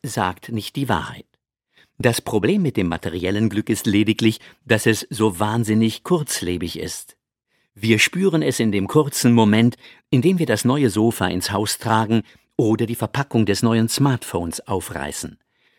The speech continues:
Nichts fehlt uns mehr, denn ab sofort wird unser Leben viel einfacher, weil wir ja den Kalender im Telefon haben und alles mögliche andere.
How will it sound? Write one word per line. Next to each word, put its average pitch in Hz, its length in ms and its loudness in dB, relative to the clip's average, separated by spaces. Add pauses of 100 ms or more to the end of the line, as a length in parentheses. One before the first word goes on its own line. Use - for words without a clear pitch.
(240)
Nichts - 380 -2
fehlt 95 320 -4
uns 107 260 -4
mehr, 120 300 6 (280)
denn 113 260 2
ab 139 180 -4
sofort 123 680 -2 (180)
wird 117 180 0
unser 127 340 -2
Leben 107 300 0
viel 110 400 -6
einfacher, 120 680 -2 (360)
weil 120 300 0
wir 123 80 2
ja 123 160 0
den 123 160 -2
Kalender 127 680 -4
im 98 220 -6
Telefon 101 500 -4
haben 110 300 0 (300)
und 131 300 0
alles 156 340 0
mögliche 101 640 -2
andere. 87 480 -4